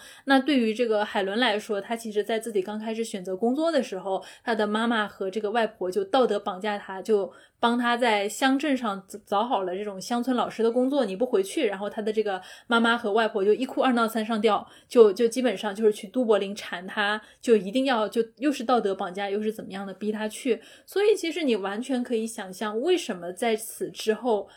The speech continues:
海伦会那么决绝的就要跟她的这个母亲，要跟她的这个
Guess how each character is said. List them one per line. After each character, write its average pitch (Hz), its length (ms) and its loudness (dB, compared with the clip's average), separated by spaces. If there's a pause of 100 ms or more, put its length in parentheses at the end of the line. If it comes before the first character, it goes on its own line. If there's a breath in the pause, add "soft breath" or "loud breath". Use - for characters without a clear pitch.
(120)
海 202 280 -6
伦 190 280 0
会 240 200 2
那 320 200 -4
么 370 140 0 (100)
决 190 320 -2
绝 175 280 -4
的 185 340 -4
就 196 320 2
要 220 240 4
跟 220 260 2
她 226 240 0
的 208 140 0
这 202 140 2
个 196 100 -6
母 196 240 -4
亲， 196 400 -10
要 214 160 0
跟 214 180 -2
她 220 200 -2
的 196 160 -2
这 196 120 -4
个 175 220 -4